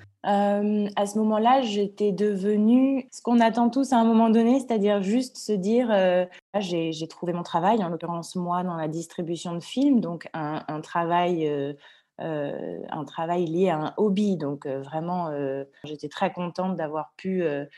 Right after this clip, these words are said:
de, intégrer ce milieu qu'on, qu'on peut considérer comme un peu fermé et tout ça. Euh, j'avais, euh, les amis, j'étais à Paris,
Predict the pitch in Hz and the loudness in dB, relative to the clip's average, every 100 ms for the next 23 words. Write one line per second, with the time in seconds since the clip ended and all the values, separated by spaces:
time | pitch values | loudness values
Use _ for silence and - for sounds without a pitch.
0 | - - _ 143 156 143 80 76 80 - | -20 -20 _ -8 -6 -4 -6 -8 -10 -8
1 | 165 156 165 170 160 - 175 190 214 226 | -8 -6 -4 -2 -4 -4 -2 0 2 2
2 | 220 196 156 - _ 160 156 143 156 - | 2 -4 -12 -16 _ -12 -10 -12 -16 -14
3 | 151 - 156 156 151 151 147 147 160 156 | -16 -12 -10 -10 -10 -12 -12 -14 -10 -10
4 | 147 160 156 175 190 185 185 151 220 269 | -8 -8 -4 -2 0 -2 -6 -2 0 0
5 | - - - - - - 165 156 156 151 | -4 -16 -16 -18 -16 0 4 6 4 2
6 | 147 151 147 147 147 147 - - - - | -2 -4 -4 -6 -6 -8 -8 -8 -10 -4
7 | 165 180 160 160 170 214 170 143 151 143 | 0 2 2 2 4 4 4 2 0 -2
8 | 147 147 214 262 262 214 185 165 156 151 | -2 2 4 6 6 4 0 -2 0 0
9 | 156 220 262 262 | 4 4 6 4